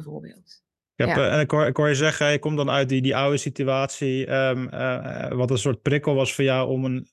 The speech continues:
Speaker 2: eigenlijk een omgeving te creëren die beter bij je past, maar ook bij
Speaker 1: Ja.
Speaker 2: je, eh, ja, gewoon je visie, eh, op, op misschien wel een stukje, eh, emotionele veiligheid of,
Speaker 1: Ja.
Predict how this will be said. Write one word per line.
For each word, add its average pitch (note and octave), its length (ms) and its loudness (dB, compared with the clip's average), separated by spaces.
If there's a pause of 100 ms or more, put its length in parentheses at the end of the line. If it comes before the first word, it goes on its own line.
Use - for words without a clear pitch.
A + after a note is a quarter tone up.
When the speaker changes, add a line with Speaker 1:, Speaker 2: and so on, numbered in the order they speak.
(120)
Speaker 2:
eigenlijk C#3 360 0
een C#3 60 2
omgeving C3+ 420 0
te C3 80 -2
creëren C3 480 0
die B2+ 80 2
beter C3+ 380 0
bij B2+ 160 0
je B2+ 80 0
past, C#3 260 -2
maar C3 120 -4
ook C3 160 0
bij B2 160 2
Speaker 1:
Ja. B2 80 4
Speaker 2:
je, B2 180 0 (480)
eh, B2+ 200 0
ja, C3+ 120 2
gewoon C3+ 240 -2
je C3 260 2
visie, D#3+ 500 2
eh, C#3+ 220 -4
op, C#3 220 -2
op C3+ 240 -4
misschien C#3 240 -4
wel C3 100 2
een B2 60 0
stukje, C3+ 540 2 (580)
eh, B2+ 260 -2 (280)
emotionele B2+ 600 0
veiligheid C3 680 0
of, B2 340 -8
Speaker 1:
Ja. A3+ 120 4